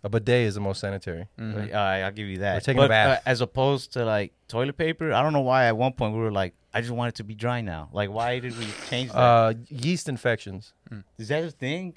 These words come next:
Speaker 3: I can get that on
Speaker 1: Uh,
Speaker 3: my butt?
Speaker 1: <laughs> I think so. I
Speaker 2: Yeah.
Speaker 1: don't know, but I'm gonna start spreading that. Yeast infections. Is that true?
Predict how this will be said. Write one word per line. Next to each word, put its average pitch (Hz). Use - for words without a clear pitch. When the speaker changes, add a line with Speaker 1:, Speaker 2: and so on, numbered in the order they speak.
Speaker 3:
I 123
can -
get 104
that 110
on 113
Speaker 1:
Uh, 113
Speaker 3:
my 101
butt? 147
Speaker 1:
<laughs> -
I -
think 143
so. 104
I 120
Speaker 2:
Yeah. 127
Speaker 1:
don't 143
know, 147
but 104
I'm 107
gonna 110
start 110
spreading 101
that. 92
Yeast 123
infections. 95
Is 107
that 120
true? 160